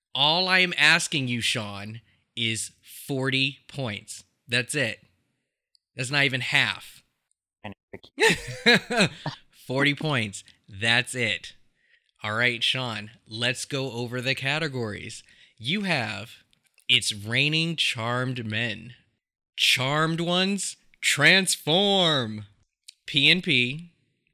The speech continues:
Speaker 1: Potion and Power, Sisters, and the last category, Randorama.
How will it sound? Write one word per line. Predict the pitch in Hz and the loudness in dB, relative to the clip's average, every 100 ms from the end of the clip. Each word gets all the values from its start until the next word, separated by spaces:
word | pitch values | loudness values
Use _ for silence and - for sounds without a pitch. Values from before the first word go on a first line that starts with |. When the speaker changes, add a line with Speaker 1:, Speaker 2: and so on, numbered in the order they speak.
| - | -10
Speaker 1:
Potion | 120 120 139 | -6 -4 -4
and | 139 | -6
Power, | 170 117 110 117 139 _ _ _ _ - - - | -4 -4 -6 -8 -10 _ _ _ _ -20 -20 -8
Sisters, | - - 190 - 156 120 127 175 226 - - _ _ _ _ - - | -2 0 0 0 0 2 4 2 0 -8 -14 _ _ _ _ -20 -2
and | 143 156 | 2 2
the | 160 | 0
last | 160 156 - | 0 -2 -4
category, | 147 139 131 123 120 123 127 165 - | -6 -6 -6 -4 -2 -2 -2 -10 -14
Randorama. | 107 117 123 120 123 110 110 101 87 120 | -6 -2 -2 -2 -4 -6 -8 -8 -12 -16